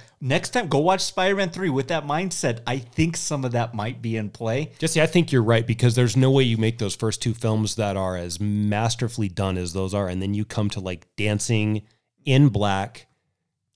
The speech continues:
Speaker 2: Peter Parker and Topher Grace as Eddie. I, I think you might be
Speaker 1: Yeah,
Speaker 2: right.
Speaker 1: yeah, yeah, yeah. Uh, Peter dancing to James Brown, emo Spider-Man has to be just like,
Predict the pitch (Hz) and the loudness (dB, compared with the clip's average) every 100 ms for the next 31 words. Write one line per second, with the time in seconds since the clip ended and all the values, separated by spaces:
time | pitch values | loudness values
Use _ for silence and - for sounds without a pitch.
0 | - 151 131 117 120 117 123 127 127 - | -4 2 4 4 2 2 -4 -4 -4 -6
1 | 117 107 101 98 95 - - 131 117 107 | -2 0 2 0 -2 -4 0 2 2 0
2 | 107 110 117 104 104 110 101 - 127 - | 2 2 2 2 2 0 -2 -4 -10 -10
3 | 113 104 135 143 123 120 95 117 107 101 | -6 -4 -4 -4 0 2 2 -2 -4 -2
4 | 101 90 92 139 - 139 131 117 - 127 | -2 -2 -2 0 0 -2 -2 -4 -2 -2
5 | 117 - - 139 117 98 - 214 285 302 | -2 -10 -16 -6 -6 -6 -6 -4 -2 -4
6 | 302 185 - 131 160 175 214 202 151 117 | -6 -8 -2 0 2 0 -4 -4 -4 -2
7 | 131 165 170 - 151 156 156 151 - 151 | 0 0 -2 -4 -2 0 -2 -4 -2 0
8 | 190 208 - - 156 165 165 165 165 160 | 0 0 -2 0 0 2 0 0 0 -4
9 | 131 151 196 - 202 196 180 170 - 143 | -4 0 0 -2 -6 -4 -4 -4 -2 -2